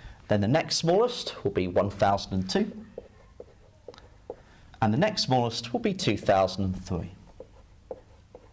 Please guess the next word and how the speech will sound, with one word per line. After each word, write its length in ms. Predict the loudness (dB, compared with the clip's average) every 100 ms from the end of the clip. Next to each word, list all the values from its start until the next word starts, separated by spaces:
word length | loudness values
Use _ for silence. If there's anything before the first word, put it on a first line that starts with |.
| -20 -20 -20 -20 -20 -20 -20 -20 -20 -20 -20 -20 -20 -20 -20 -20 -20 -20 -12 -6
Okay, 280 | -2 -2